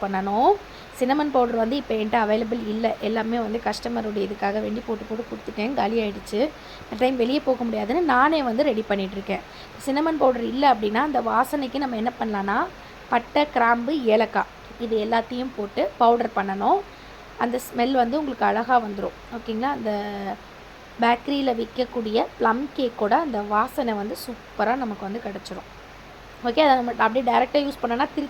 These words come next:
திரியா இருக்கும் இல்லையா? So அதையுமே வந்து நான் ஜலிச்சு வந்து எடுத்துக்கிறேன். புரியுதுங்களா? லைட்டா நம்ம ஜலிக்கணும், அந்த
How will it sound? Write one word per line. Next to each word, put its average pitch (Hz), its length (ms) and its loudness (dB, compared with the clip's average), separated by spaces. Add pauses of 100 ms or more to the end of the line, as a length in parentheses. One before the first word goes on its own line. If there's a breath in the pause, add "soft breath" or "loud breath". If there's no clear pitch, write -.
திரியா 294 220 4
இருக்கும் 226 240 -2
இல்லையா? 220 220 2 (520 loud breath)
So - 40 -4 (140)
அதையுமே 339 360 4
வந்து 311 180 0
நான் 294 180 2
ஜலிச்சு 262 360 0
வந்து 247 220 -2
எடுத்துக்கிறேன். 190 420 -4 (300)
புரியுதுங்களா? 233 480 0 (640 loud breath)
லைட்டா 285 440 6
நம்ம 269 220 0
ஜலிக்கணும், 220 520 2
அந்த 233 140 -2